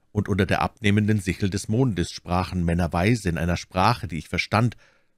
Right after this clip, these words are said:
obgleich sie keiner glich, die ich je gekannt hatte. Als der rote Aldebaran die Hälfte seines Weges am Horizont entlang gekrochen war,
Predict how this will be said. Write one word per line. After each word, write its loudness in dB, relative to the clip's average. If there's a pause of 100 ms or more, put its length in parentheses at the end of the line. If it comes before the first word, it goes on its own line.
(140)
obgleich -6
sie -6
keiner 0
glich, -6
die -8
ich -10
je -2
gekannt -6
hatte. -4 (1000)
Als -2
der -2
rote 0
Aldebaran -2
die -6
Hälfte -2
seines -4
Weges -4
am -10
Horizont -2
entlang -4
gekrochen -6
war, 0